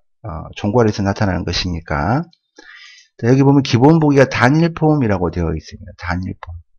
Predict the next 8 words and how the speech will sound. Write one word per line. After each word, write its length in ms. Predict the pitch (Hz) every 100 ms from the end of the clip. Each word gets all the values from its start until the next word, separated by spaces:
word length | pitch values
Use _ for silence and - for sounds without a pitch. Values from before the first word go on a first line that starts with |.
| _ _ _ _
되어 140 | - 85
있죠. 320 | - 117 147 - _ _ _ _
얘를 560 | 92 208 127 95 123 160 - _ _ _
연속 600 | 104 127 156 156 147 -
폼으로 420 | - 113 104 120
바꿔보겠습니다. 960 | - 87 - 98 98 90 90 92 95 104
연속 420 | 80 85 85 -
폼. 400 | - 78 98 160